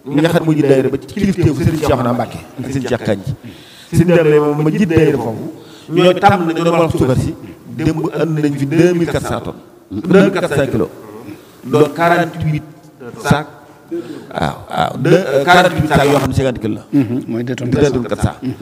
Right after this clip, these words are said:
Speaker 1: Loolu indi nañ fi dem ngir tàmbale ko seen liggéey. Ku nekk nag ñu, ñu bëgg um koor nga tàmbalee quarante-huit sacs yu cinquante kilos. Mel na ne yow xam nga ne lii la tax a jóg. Ci yéen a jañ wax ne moom lañ am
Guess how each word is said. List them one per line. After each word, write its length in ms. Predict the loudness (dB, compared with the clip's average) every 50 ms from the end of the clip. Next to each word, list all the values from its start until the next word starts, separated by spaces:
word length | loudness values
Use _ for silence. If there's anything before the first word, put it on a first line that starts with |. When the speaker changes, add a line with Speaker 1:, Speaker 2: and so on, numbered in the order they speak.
| -12 -16 -18 -20 -14 -2
Speaker 1:
Loolu 280 | 2 4 4 4 4 2
indi 100 | 0 0
nañ 120 | 0 0 0
fi 100 | 0 2
dem 140 | 2 2 2
ngir 120 | 0 0 0
tàmbale 360 | 2 2 0 0 -2 -4 -4
ko 80 | -4 -4
seen 100 | -2 -2
liggéey. 340 | 0 -2 -2 -2 -4 -6 -8 -10 -14 -18 -20 -20 -20 -20 -20 -20 -20 -20 -20 -20 -20 -20 -8 0
Ku 80 | 2 2
nekk 160 | 2 2 0
nag 220 | -2 -2 -2 -2 -6 -10 -14 -16 -12 -8
ñu, 320 | -4 -2 0 2 2 2 2 0 0
ñu 80 | 2 2
bëgg 140 | 4 4 2
um 160 | 0 -2 -2
koor 220 | 0 2 2 2 2
nga 80 | 0 0 2
tàmbalee 600 | 2 4 4 2 0 0 0 2 2 2 2 2
quarante-huit 540 | 2 2 2 2 2 0 -2 -4 -4 -2 0 2
sacs 140 | 2 2 0
yu 60 | 0 -2
cinquante 280 | -2 -4 -4 -6 -8
kilos. 180 | -10 -10 -12 -12 -16 -18 -20 -20 -20 -20 -20 -14 -4
Mel 280 | 0 2 4 4 4 2
na 80 | 0 0 0
ne 120 | 0 2
yow 200 | 2 2 2 0
xam 220 | 0 0 -2 -2 -2
nga 180 | -2 -2 -2 0
ne 120 | 0 0 -2 -4 -4 -6
lii 220 | -4 -2 0 0 0
la 80 | 0
tax 120 | 0 -2 -2
a 60 | -2
jóg. 120 | -2 -6 -12 -16 -16 -16 -16 -16 -18 -10 -2
Ci 60 | 2
yéen 280 | 4 6 6 6 6 4
a 40 | 2
jañ 160 | 2 2 2
wax 140 | 2 0 0
ne 80 | 0 0
moom 120 | 0 0
lañ 120 | -2 -4
am 140 | -4 -6 -8